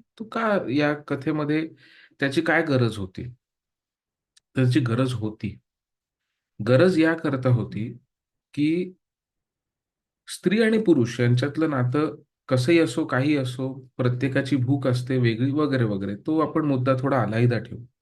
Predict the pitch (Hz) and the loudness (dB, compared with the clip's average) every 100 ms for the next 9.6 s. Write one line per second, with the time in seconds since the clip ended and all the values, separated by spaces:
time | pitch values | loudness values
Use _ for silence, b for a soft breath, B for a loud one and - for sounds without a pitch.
0 | _ b b b b b - 127 131 151 | _ b b b b b -12 -2 2 2
1 | 185 202 165 165 170 160 151 156 160 147 | 2 -2 -6 -4 -2 -2 -2 -2 0 0
2 | 123 135 131 92 90 120 - _ _ _ | -2 0 -2 -2 -6 -14 -18 _ _ _
3 | _ _ _ _ - 151 175 170 135 127 | _ _ _ _ -2 0 0 0 2 4
4 | 151 147 147 147 117 95 - - - _ | 4 2 -2 -4 -4 -6 -12 -16 -18 _
5 | _ _ _ _ _ _ _ _ _ _ | _ _ _ _ _ _ _ _ _ _
6 | 120 143 - 139 165 208 170 147 123 143 | 0 0 2 4 4 4 4 4 0 -4
7 | 135 156 151 180 214 - 113 120 139 160 | 0 0 2 0 -2 -4 -6 -4 -6 0
8 | 170 151 143 180 185 _ _ _ - 147 | 0 0 0 -2 -4 _ _ _ -4 -4
9 | - - 143 110 - _ | -6 -6 -2 -2 -6 _